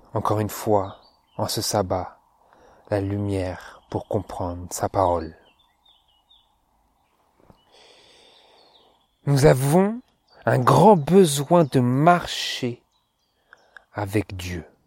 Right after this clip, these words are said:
C'est ce que nous avions lu la dernière fois, que notre grand besoin aujourd'hui, ce sont des hommes qui sont baptisés du Saint-Esprit, des hommes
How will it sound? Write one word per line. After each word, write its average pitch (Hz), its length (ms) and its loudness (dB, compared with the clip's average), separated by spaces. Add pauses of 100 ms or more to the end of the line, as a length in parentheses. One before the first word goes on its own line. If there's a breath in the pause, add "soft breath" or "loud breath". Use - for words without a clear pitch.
(1800)
C'est - 140 -6
ce - 40 -2
que - 100 4
nous 143 200 6
avions 143 260 4
lu 165 120 2
la 156 120 6
dernière 131 380 2
fois, 185 420 0 (1800)
que 143 360 2
notre 139 360 2
grand 131 420 4
besoin 165 580 4
aujourd'hui, 156 680 2
ce 147 140 -4
sont 147 220 -4
des 131 440 0
hommes 175 260 4
qui 139 140 -6
sont 135 220 0
baptisés 143 840 -2
du 127 140 -8
Saint-Esprit, - 1000 -4 (1300)
des 107 340 0
hommes 147 460 2